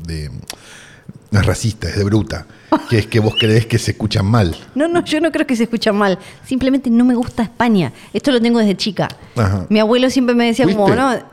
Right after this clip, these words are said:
Speaker 2: no quiero ir, no, no tengo",
Speaker 1: Te
Speaker 2: siempre
Speaker 1: cambia cuando vas, ¿eh?
Speaker 2: Eh, no tengo como algo, no, por
Speaker 1: No,
Speaker 2: eso
Speaker 1: es interesante, Espa-, es muy interesante España.
Speaker 2: Eh, te, te,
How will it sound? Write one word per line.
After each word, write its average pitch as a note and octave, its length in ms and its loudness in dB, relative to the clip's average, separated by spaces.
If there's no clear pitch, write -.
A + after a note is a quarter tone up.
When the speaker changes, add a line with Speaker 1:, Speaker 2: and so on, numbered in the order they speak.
Speaker 2:
no C4 320 -2
quiero D4 220 2
ir, C#4+ 180 2
no, A#3+ 200 2
no B3+ 160 2
tengo", B3+ 480 2
Speaker 1:
Te D#3+ 60 2
Speaker 2:
siempre D3+ 140 2
Speaker 1:
cambia E3 180 4
cuando B2 260 4
vas, E2 260 -2
¿eh? F#2 200 -6
Speaker 2:
Eh, G#3+ 600 -10
no C#4+ 180 -4
tengo D#4 300 2
como C4 180 4
algo, G#3+ 840 2
no, G#3+ 680 2
por C#3+ 100 2
Speaker 1:
No, C3+ 120 4
Speaker 2:
eso F#3+ 100 4
Speaker 1:
es A#3+ 80 2
interesante, G#2+ 640 0
Espa-, - 220 -12
es A2+ 100 0
muy C3 220 4
interesante D#2+ 540 -8
España. - 260 -20
Speaker 2:
Eh, G3+ 680 -4
te, G#3 140 -6
te, - 180 -12